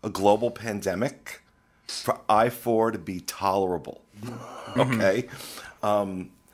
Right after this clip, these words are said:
Speaker 1: now, they are working on it. They are expanding. They've actually made some progress, um, i-, i-, on,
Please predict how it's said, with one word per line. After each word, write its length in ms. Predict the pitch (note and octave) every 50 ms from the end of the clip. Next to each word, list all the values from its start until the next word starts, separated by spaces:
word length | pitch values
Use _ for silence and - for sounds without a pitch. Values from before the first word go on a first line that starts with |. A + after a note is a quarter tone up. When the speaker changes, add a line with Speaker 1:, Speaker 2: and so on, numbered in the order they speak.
| - - - -
Speaker 1:
now, 140 | A#2+ B2 A#2+
they 180 | A#2+ A#2 A#2 A#2
are 220 | A#2+ B2 C3+ C#3+
working 460 | C#3 C3 B2+ B2+ B2+ B2+ B2+ A#2 A#2
on 180 | A#2 A2+ A2+ A2
it. 80 | G#2+
They 140 | G#2+ G#2+ G2
are 160 | G2+ G#2 G2+
expanding. 580 | G2 F#2+ - - - - G#2 G#2 G#2 G#2 G#2 G2+
They've 160 | F#2 F2 E2
actually 400 | F#2 G2+ B2+ C#3+ - - - C3
made 240 | G#2 G#2+ G#2+ G#2 -
some 140 | - F#2+ E2
progress, 720 | - - G2+ G2+ G#2 A2 G#2+ A2+ A2 G#2+ G#2+ - - - - - - - - - - - - - _ _
um, 480 | F2 F#2 F#2 F2+ F2 E2+ E2 D#2+ D#2 - - _ _ _ - - _ _ -
i-, 180 | F2+ E2+ - -
i-, 160 | - F#2+ F#2+ - -
on, 180 | F#2+ F#2 F#2